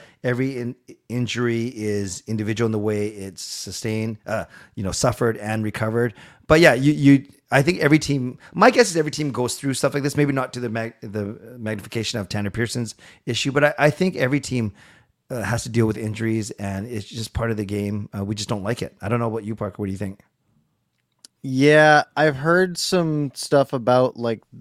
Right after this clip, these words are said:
Speaker 2: the, this, uh, the golfing doctor guy that the Canucks have on board.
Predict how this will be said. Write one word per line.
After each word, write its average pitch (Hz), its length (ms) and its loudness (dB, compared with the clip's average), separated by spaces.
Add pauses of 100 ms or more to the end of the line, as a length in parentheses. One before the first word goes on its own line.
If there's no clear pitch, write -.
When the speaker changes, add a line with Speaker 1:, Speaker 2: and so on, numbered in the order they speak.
Speaker 2:
the, 110 460 -2
this, - 400 -8
uh, 101 320 -2
the 104 120 -10
golfing 113 640 -2
doctor 127 460 -2
guy 127 440 0 (840)
that 120 220 -6
the 131 100 -4
Canucks 131 400 -2
have 131 260 2
on 135 180 2
board. 139 440 2